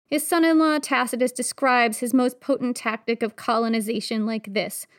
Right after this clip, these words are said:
quote, "His object was to accustom them, them being the recently conquered Britons,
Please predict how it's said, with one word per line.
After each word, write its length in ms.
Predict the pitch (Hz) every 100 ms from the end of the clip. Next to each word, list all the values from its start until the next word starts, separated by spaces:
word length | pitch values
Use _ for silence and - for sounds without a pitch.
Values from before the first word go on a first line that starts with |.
| _ -
quote, 400 | - 240 - _ _ _
"His 200 | 294 269
object 500 | 294 269 277 220 226
was 160 | 254
to 160 | 262 240
accustom 500 | - 277 277 254 233
them, 400 | 208 202 214 262
them 280 | 247 226 220
being 260 | 214 214 214
the 100 | 208
recently 360 | 214 - 226 220
conquered 360 | 226 214 233
Britons, 400 | 208 190 208 233